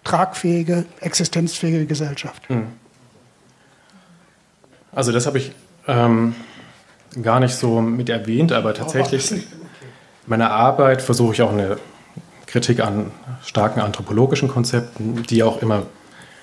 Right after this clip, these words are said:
Speaker 2: also, oh, du kann, also man kann eine Geschichtsphilosophie, so wie ich sie fasse, nicht ohne ein anthropologisches Konzept fas-, äh, verstehen, das sich in der Ges-, in der Geschichte verwirklicht. Und ich finde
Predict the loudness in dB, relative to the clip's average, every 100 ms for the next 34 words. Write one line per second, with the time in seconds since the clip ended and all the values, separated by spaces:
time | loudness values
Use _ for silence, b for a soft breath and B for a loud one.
0 | B -8 -2 2 2 4 2 0 0 0
1 | 0 2 0 2 2 2 2 2 -2 -2
2 | -12 -16 -10 -6 -4 -2 2 2 2 0
3 | 0 0 -2 -2 -2 -2 -4 B B B
4 | 0 2 2 2 2 0 0 4 4 2
5 | -4 -6 -4 0 -2 0 -2 -2 -4 -2
6 | -2 -2 2 2 2 0 B B B -4
7 | -2 -2 -2 -4 -2 -4 -6 -4 -2 0
8 | 0 0 -2 2 2 2 -4 -4 -2 2
9 | 4 4